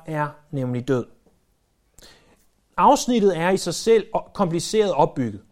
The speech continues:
Det er sådan, at i vers tolv, der begynder Paulus en sammenligning, øh, hvor han siger, øh, han taler om den oprindelige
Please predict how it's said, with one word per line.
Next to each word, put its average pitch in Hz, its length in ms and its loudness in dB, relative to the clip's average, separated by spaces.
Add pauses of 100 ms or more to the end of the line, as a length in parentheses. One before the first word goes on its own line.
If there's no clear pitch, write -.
(460)
Det 196 360 2
er 247 160 4
sådan, 214 440 2
at 175 180 2
i 170 100 -2
vers 151 240 0
tolv, 262 400 2 (480)
der 233 100 4
begynder 220 640 2
Paulus 208 460 2
en 156 120 -4
sammenligning, 247 760 0 (540)
øh, 185 240 4
hvor 233 260 6
han 196 320 0 (320)
siger, 226 520 2 (300)
øh, 170 540 -2 (120)
han 196 160 -2
taler 226 300 2
om 170 300 0
den 185 80 0
oprindelige 208 480 0